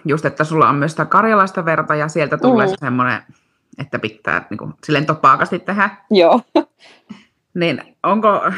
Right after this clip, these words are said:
Speaker 1: kun sulla kuitenkin siellä sukulaisiakin on sieltä suunnilta, niin
Speaker 2: Mm.
Speaker 1: huomaatko niissä kanssa sen saman, että ne on semmosia täräköitä? <laughs>
Speaker 2: Kyllä, kyllä, ehdottomasti. Että tota, huomaan kyllä sen, että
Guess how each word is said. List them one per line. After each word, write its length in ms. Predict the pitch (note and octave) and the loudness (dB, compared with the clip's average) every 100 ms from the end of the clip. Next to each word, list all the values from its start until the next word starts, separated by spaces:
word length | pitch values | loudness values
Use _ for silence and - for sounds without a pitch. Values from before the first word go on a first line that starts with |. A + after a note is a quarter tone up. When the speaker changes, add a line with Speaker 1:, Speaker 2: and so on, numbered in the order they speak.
| - - - F#3+ - | -8 -12 -12 -12 -10
Speaker 1:
kun 120 | F3 | -10
sulla 200 | E3 E3+ | -4 -4
kuitenkin 320 | D#3+ E3+ D#3 F3 | -2 -4 -6 -8
siellä 320 | E3+ D3 - | -4 -4 -6
sukulaisiakin 840 | F#3+ A3 B3+ A#3 A3+ A#3 G#3+ G3+ F#3+ | -10 -8 -2 0 0 -4 -10 -10 -8
on 140 | G3+ | -8
sieltä 260 | G3+ E3+ F#3+ | -6 -8 -8
suunnilta, 400 | F#3 F3 E3 E3 | -8 -6 -6 -8
niin 200 | D#3+ E3+ | -8 -6
Speaker 2:
Mm. 380 | B3 A3 G3+ - _ | -4 -4 -8 -16 _
Speaker 1:
huomaatko 600 | F#3+ F3+ E3+ D#3 - D#3+ | -4 0 0 0 -2 -2
niissä 380 | G#2+ F3 E3 D#3+ | -2 -4 -6 -8
kanssa 280 | - B2 B2+ | -2 -2 -2
sen 120 | B2+ | -8
saman, 420 | B2+ C3 G#2 C2+ | -4 -2 0 -2
että 220 | G#1 - F2 | -4 -14 -12
ne 160 | A1+ | -8
on 120 | B1+ | -10
semmosia 440 | - A1+ E2+ - - - _ _ _ _ _ _ _ | -12 -16 -16 -14 -14 -16 _ _ _ _ _ _ _
täräköitä? 500 | E3+ D#3 D3+ D3 - - _ - | -2 0 0 -4 -10 -14 _ -4
<laughs> 220 | D#4+ - | -4 2
Speaker 2:
Kyllä, 520 | A3+ G#3 B3 A#3 F3+ - | 4 4 4 2 2 0
kyllä, 380 | G3 F#3 G#3 E3+ | -8 -8 -4 -4
ehdottomasti. 840 | D#3 D#3 G3 - B3 D#3 E3 - - | -4 -8 -10 -10 -10 -10 -12 -14 -14
Että 240 | - D#3 | -12 -16
tota, 380 | - - F#3+ F#3 _ _ _ _ _ _ - | -16 -8 -8 -8 _ _ _ _ _ _ -2
huomaan 400 | F3+ F#3 F3 E3 | 0 0 -6 -8
kyllä 220 | - - | -12 -10
sen, 280 | F#2+ F2 F3 | -10 -12 -14
että 300 | - F#3+ | -8 -8